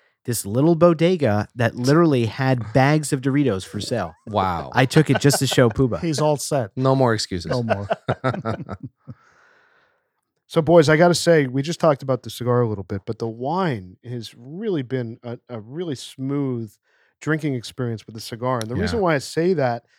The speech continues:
Speaker 4: and I'm kind of, it's, it's imprinting on my brain, is we didn't have many experiences where we were drinking wine with cigars in Havana.
Speaker 2: That's
Speaker 1: True.
Speaker 2: exactly right.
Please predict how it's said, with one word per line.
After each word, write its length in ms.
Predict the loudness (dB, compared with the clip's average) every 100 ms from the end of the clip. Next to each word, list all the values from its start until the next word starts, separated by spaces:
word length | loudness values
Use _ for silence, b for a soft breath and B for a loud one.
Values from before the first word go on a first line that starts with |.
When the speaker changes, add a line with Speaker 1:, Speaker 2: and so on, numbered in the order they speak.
| _ _ -6
Speaker 4:
and 80 |
I'm 100 | -6
kind 240 | -2 -2 0
of, 140 | -2 -4
it's, 240 | -8 -8 -8
it's 180 | -8 -8
imprinting 540 | -10 -6 -6 -4 -2
on 120 | -2
my 140 | -2 -4
brain, 400 | -6 -4 -2 -4
is 200 | -6 -10 b b b
we 160 | -4 -2
didn't 240 | -2 -4
have 260 | -2 -2 -2
many 240 | -2 -2
experiences 680 | -4 -8 -8 -4 -4 -4 -8
where 180 | -6 -4
we 140 | -4
were 100 | -6
drinking 560 | -8 -10 -10 -8 -10 -10 -14 _
wine 640 | -18 -10 -4 -2 -2 -4 -8 _ _ _ -8
with 180 | -6 -4
cigars 480 | -6 -4 -2 -2
in 100 | -4
Havana. 440 | -8 -6 -6 -6 -2
Speaker 2:
That's 140 | -2
Speaker 1:
True. 100 | 2
Speaker 2:
exactly 360 | 2 2 2 2
right. 200 | 0 -2